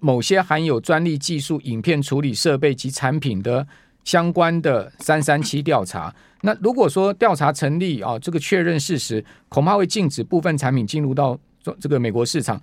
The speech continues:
那受到这个消息影响，宏基今天股价也是逆势下跌，不过华硕是小涨一块了哦，华硕的股价今天没有受到太大影响。那这个消息是科技新闻网站C R N的报道，那这个申诉是加州的一家公司叫 Video Lab，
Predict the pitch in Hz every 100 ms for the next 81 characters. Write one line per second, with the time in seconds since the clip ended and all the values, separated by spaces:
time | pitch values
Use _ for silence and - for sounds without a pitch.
0 | - _ - 208 247 220 190 202 185 196
1 | 147 156 156 123 - 160 196 180 185 180
2 | 123 151 120 143 143 123 131 113 113 101
3 | 180 233 180 147 151 175 147 139 123 131
4 | 92 90 - 143 73 - _ _ - 113
5 | - 139 170 156 135 113 104 131 139 135
6 | 139 - _ - 139 123 135 127 120 123
7 | 110 98 104 110 - - _ _ - 202
8 | 190 240 185 170 165 208 208 151 147 185
9 | 165 156 151 143 - - 202 185 175 190
10 | 180 147 143 110 131 151 143 - 165 127
11 | 139 143 139 120 135 107 92 76 87 _
12 | _ - 180 - 214 156 196 196 208 165
13 | 175 143 180 180 180 170 160 147 165 151
14 | 165 151 156 156 147 160 151 156 156 156